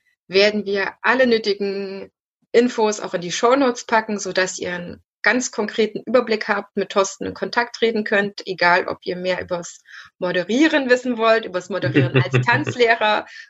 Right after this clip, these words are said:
Speaker 1: ob ihr Bock habt, Thorsten zu engagieren. Ich bedanke mich ganz herzlich, Thorsten, für dieses knackige, trotz auch tiefgehende Interview.
Speaker 2: Sehr gerne.
Speaker 1: Du hast als mein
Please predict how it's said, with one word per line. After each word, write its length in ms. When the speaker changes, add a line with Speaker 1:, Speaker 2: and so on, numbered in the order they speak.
Speaker 1:
ob 200
ihr 120
Bock 300
habt, 400
Thorsten 480
zu 100
engagieren. 880
Ich 100
bedanke 400
mich 220
ganz 280
herzlich, 340
Thorsten, 480
für 460
dieses 300
knackige, 580
trotz 440
auch 200
tiefgehende 720
Interview. 600
Speaker 2:
Sehr 160
gerne. 360
Speaker 1:
Du 160
hast 500
als 680
mein 640